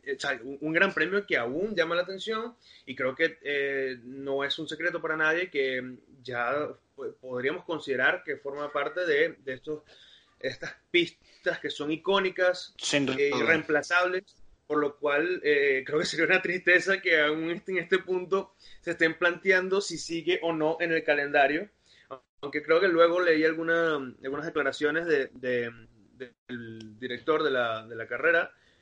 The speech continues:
Speaker 1: eh, el, perdón, el director del circuito, que, que, bueno, que ya estaban negociando la posibilidad y tal, quizás fue, es todo un bluff para,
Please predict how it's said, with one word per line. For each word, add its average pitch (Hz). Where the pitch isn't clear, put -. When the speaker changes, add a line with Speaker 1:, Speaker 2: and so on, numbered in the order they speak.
Speaker 1:
eh, 127
el, 123
perdón, 139
el 123
director 127
del 160
circuito, 175
que, 135
que, 160
bueno, 160
que 143
ya 139
estaban 151
negociando 170
la 151
posibilidad 175
y 160
tal, 170
quizás 147
fue, 156
es 147
todo 160
un 160
bluff 170
para, 135